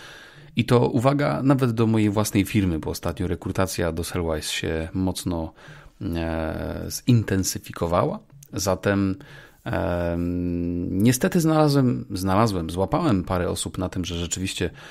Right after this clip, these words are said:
próbowały mnie okłamać w C V lub, e, nie mówiły części prawdy. I teraz dzisiaj, e, właśnie przy okazji tego podcastu chciałbym Wam pokazać kilka z pytań, które zadaję zawsze handlowcom i jak weryfikuję to, czy rzeczywiście są wiarygodni i czy rzeczywiście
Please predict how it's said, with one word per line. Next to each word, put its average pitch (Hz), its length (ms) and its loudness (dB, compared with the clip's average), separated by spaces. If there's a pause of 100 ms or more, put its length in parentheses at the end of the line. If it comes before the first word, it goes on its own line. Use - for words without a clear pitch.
(200)
próbowały 90 480 2
mnie 82 200 0
okłamać 87 800 -2
w - 60 -8
C 85 140 -4
V 85 80 -6 (140)
lub, 82 440 -8
e, 82 260 -4
nie 113 260 8
mówiły 101 440 6
części - 400 -6
prawdy. 98 440 -2 (640)
I 110 60 0
teraz 180 260 2
dzisiaj, 143 680 4
e, 98 200 0
właśnie 113 340 2
przy - 120 0
okazji 101 260 2
tego 92 200 -2
podcastu - 400 0
chciałbym 135 340 2
Wam 120 160 4
pokazać 127 680 2
kilka 147 340 4
z - 80 -2
pytań, 110 420 4
które 87 320 -2
zadaję 82 340 0
zawsze 85 260 -6
handlowcom 87 560 -2 (440)
i 117 80 4
jak 147 240 4
weryfikuję 107 640 4
to, 101 160 0
czy 98 140 -2
rzeczywiście 98 420 -2
są 92 200 -2
wiarygodni 92 580 2
i 104 60 0
czy 101 160 -4
rzeczywiście 98 680 0